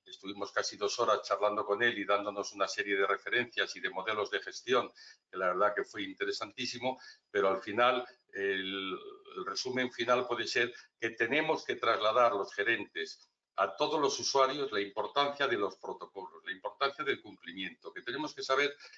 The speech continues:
que esto va a cambiar, que si vamos por dentro de un chalet social tendremos que acostumbrarnos a ir con la mascarilla, que no pasa nada, fuera en el campo no, pero dentro sí,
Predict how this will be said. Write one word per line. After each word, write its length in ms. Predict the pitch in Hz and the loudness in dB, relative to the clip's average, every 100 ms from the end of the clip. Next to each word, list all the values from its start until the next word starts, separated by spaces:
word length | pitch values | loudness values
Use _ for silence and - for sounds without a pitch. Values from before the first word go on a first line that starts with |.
| - - | -8 0
que 80 | |
esto 240 | 127 - 139 | 0 2 4
va 140 | 131 | 6
a 100 | 131 | 6
cambiar, 540 | 117 104 110 151 117 - _ _ - | 4 2 2 2 2 -2 _ _ -10
que 100 | 101 | -8
si 340 | - 101 - _ | -6 -8 -10 _
vamos 380 | - 143 123 117 | 2 2 2 -2
por 180 | - 143 | -2 0
dentro 340 | 147 143 135 | 0 0 2
de 80 | 127 | 2
un 120 | 131 | 0
chalet 260 | 127 127 127 | -2 0 0
social 480 | - 120 135 131 131 - _ | -2 0 2 2 0 -10 _
tendremos 500 | 107 101 147 165 - | -8 -2 0 0 0
que 80 | 135 | 0
acostumbrarnos 720 | 123 117 117 120 131 113 - | 0 -4 -4 2 2 2 -4
a 60 | 123 | -4
ir 100 | 127 | -2
con 140 | 117 | 2
la 100 | 117 | 4
mascarilla, 600 | 113 - 117 107 113 101 | 4 2 -2 -2 0 0
que 100 | 101 | 0
no 100 | 117 | 0
pasa 240 | 120 - 120 | 0 0 2
nada, 300 | 147 107 - | 4 4 4
fuera 180 | - 147 | 4 4
en 100 | 156 | 4
el 100 | 139 | 0
campo 360 | 135 139 156 147 | 0 0 -2 -2
no, 200 | 107 - _ _ _ | -2 -4 _ _ _
pero 280 | - 98 95 | -2 0 2
dentro 520 | 123 135 131 151 - - | 2 2 2 -2 -2 -8
sí, 360 | - 113 - | -8 -8 -8